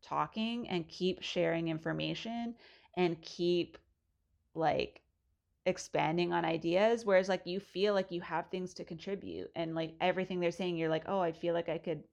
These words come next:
this would be good for them to know," or, "I have all this information," but they move through subjects over and over again 'cause they're getting the attention. And then by the time they finish talking, you're really unsure of, like, what you are meant to share because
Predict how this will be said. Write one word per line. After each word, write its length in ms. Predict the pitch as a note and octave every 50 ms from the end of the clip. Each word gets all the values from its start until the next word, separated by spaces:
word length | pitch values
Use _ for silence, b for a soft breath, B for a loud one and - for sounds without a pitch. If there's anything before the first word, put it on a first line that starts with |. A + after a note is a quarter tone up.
| _ _ -
this 180 | - E3+ E3+ -
would 100 | E3+ D3+
be 360 | E3 D#3+ D#3 D3 C#3 - -
good 180 | - F3 E3 E3
for 140 | - F3 D3+
them 160 | D#3 D#3 D3+
to 120 | - - D#3+
know," 460 | D#3 E3+ G3 F#3 E3 D3+ D3 D#3 B B B B B
or, 120 | E3+ E3+
"I 40 | E3+
have 340 | - - - D#3+ D#3+ E3+ E3+
all 120 | E3 E3
this 140 | E3 E3 E3+
information," 540 | E3 D#3+ D#3+ E3 F3 F#3+ G3 - F#3 E3 D#3+
but 160 | F3+ F3 -
they 120 | F#3+ F#3
move 320 | F3+ F3 E3+ F3 F3+ F3 - _ _ _ _ _ _ -
through 160 | G3+ G3 G3+
subjects 720 | G3 - F3 D#3 D#3+ - G#3 G3+ G#3 G#3 - - - - - -
over 320 | F3+ E3+ E3+ F3 E3+ E3
and 120 | D#3+ D#3
over 220 | D3+ D3+ D#3+ E3 F#3
again 200 | F#3 A#3 A#3+ B3 A3
'cause 80 | G3
they're 100 | - F3+
getting 320 | E3+ - D#3 D3 D#3+ D#3+ E3+
the 140 | E3+ E3
attention. 600 | D3+ D3 - D#3 - - - - A#3 B3 B3+ C4+ - b b b b b b b b b b b
And 160 | G3 G#3 G3+ G#3
then 140 | F#3+ F#3
by 140 | F#3 F#3+ F#3
the 120 | F3 F#3 F#3
time 260 | - G3+ G3 F#3+ F#3
they 140 | F3+ F3+ F3+
finish 360 | - F#3 F3+ F3 E3+ - -
talking, 680 | - C4 C#4 C#4+ C#4+ C#4 - F#3+ F3+ F3 F3 F3+ G3 - _ _ _ _ _ _ _ _ _
you're 140 | - F3 G3
really 360 | F3 F#3 F#3+ G#3 C4+ G4 G#4 G#4+ G#4+
unsure 460 | G4 F4+ D4 - - A#3 A#3 A#3 G#3
of, 160 | - - D#3+
like, 180 | E3 E3+ E3 -
what 420 | E3+ D#3+ E3 E3 E3+ E3+ - -
you 300 | - F3+ F#3 F#3+ F#3 F3+
are 160 | F3+ F3 F3
meant 220 | F3 F3 F3 E3 -
to 80 | E3
share 500 | D3+ - - G#3 G3+ G#3 F#3+ F3 E3 E3
because 640 | D#3+ D#3 D#3 - F3 E3 D#3+ D#3 D#3+ D#3+ - -